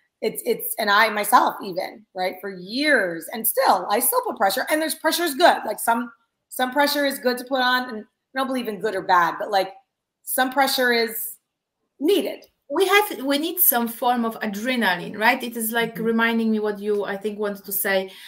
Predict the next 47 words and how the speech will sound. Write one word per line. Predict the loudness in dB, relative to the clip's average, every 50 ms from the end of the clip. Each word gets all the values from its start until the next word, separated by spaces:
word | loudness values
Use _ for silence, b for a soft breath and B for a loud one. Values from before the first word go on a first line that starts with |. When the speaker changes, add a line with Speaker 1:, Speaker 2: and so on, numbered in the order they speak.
| B B -6
Speaker 2:
um, | -2 -2 0 0 -2 -4 -6 -8 -12 -12 -14 -10 0
just | 4 6 6 6 6 2 -2 -6 -12 _ _ _ _ _ _
one | -10 -2 2 6 6 6 6 4 2 4
hour | 4 6 6 6 4 2 0 0
before | -2 -4 -8 -8 -6 -6 -2 -2
a | -2 -2 -2
game, | 0 0 0 0 0 -4 -8 -10 -16 -18 -20 _ _ _ -2
right? | 2 2 2 2 2 -2 -6
Speaker 1:
Yes. | 2 4 6 8 8 6 4 4
Speaker 2:
I | 4
was, | 4 4 4 2 -2 0 2
I | 4 4 4
was | 4 4 4 4 4
sorry, | 2 2 2 2 2 2 2 0 0
guys, | -2 -2 -2 0 -2 -2
but | -2 -2 -2
I | 0 0
was | 0 0 -2
on | -2 -2
the | -2 -4
toilet | -4 -4 -2 -2 0 0 -2 -2 -2
all | -4 -2
the | -2 -2
<laughs> | 2 4 6 8
time, | 8 8 8 6 2 2
right? | 4 6 6 6 6 4 B B B B -6
'Cause | -4 0 2
the | 4
adrenaline | 4 4 2 0 0 0 4 6 6 6 6 4 2 4 6
does | 6 6 6 4
the | -2 -4
job, | -2 0 2 2 4 4 2 2 0 0 0
which, | -2 -2 -2 -2 -4 -4 -4
uh, | -2 -2 -2 -4 -4
produce | -4 -4 -4 -4 -2 -2 -2 -2
obviously | -2 -4 -4 -4 -4 -4
adrenaline, | -4 -4 -4 -4 -4 -2 -2 -4 -4 -6
which | -8 -8 -8
affect | -10 -10 -6 -6 -6 -6 -6 -8 -8
your | -6 -6 -6
gut, | -4 -2 0 2 2 2 0 -2 -8 _
right? | -2 0 2 2 2 -2 -6 B B B
Speaker 1:
Yeah. | -12 -10 -8 -6
Speaker 2:
But | -8 -8 -8 -6
that | -2 0 2 0 0 -2
was | -6 -8 -6 -2
a | 0 0 0 0 -2